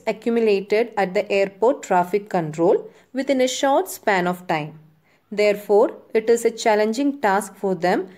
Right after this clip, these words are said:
to manage and process the huge volume of data using the traditional approach. So for them, this huge volume of data is a big data.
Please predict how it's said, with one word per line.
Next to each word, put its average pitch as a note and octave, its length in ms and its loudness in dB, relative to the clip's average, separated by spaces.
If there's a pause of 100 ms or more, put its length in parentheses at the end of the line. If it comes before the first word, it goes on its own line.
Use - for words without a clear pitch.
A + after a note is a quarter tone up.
(160)
to C4 100 -2
manage B3 680 0
and A3 260 -2
process G#3+ 540 0
the G3+ 160 0
huge B3+ 400 -4
volume G3+ 500 2
of G3+ 220 -2
data F3 420 -2 (240)
using A#3 380 -4
the A3 80 0
traditional G#3 680 -2 (220)
approach. F#3+ 640 -6 (480)
So C#4+ 320 0
for B3+ 320 2
them, B3+ 380 -2 (120)
this D4+ 380 0
huge A#3+ 380 -4
volume G#3 440 2
of G3+ 220 -4
data F3+ 420 0 (240)
is A3+ 200 -2
a B4+ 100 4 (320)
big F3 240 0
data. D#3 340 -4